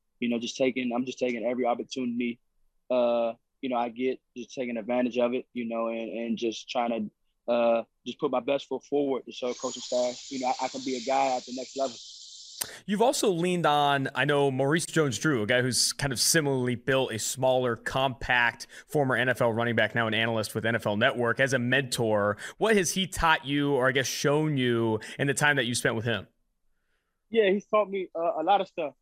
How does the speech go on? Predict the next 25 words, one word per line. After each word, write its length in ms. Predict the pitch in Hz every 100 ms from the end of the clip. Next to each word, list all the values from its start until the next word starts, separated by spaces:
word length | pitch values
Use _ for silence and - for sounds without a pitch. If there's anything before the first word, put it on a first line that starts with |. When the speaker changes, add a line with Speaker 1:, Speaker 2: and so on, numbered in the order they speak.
| _
Speaker 1:
you 80 | 151
know, 120 | 165
a 20 |
lot 140 | 175 165
of 80 |
stuff, 280 | - 170 156 - 156
uh, 300 | 156 151 147 147 _ _ _ _ _ _ _ 165
uh, 220 | 165 156
just, 300 | 143 147 _
just 160 | 160 143 _ _ -
what, 260 | 165 160 156
just 140 | 147 -
to 80 | 160
help 140 | 180
me 80 | 175
with 120 | 151
my 120 | 147
routine, 640 | 143 127 - 170 180 165 - _ _ _ _ _ _ -
and 100 | 135
just 180 | 147 135
really, 380 | 151 151 139 -
uh, 280 | 135 131 131
just 180 | 139 -
told 240 | 147 143
me, 240 | 143 135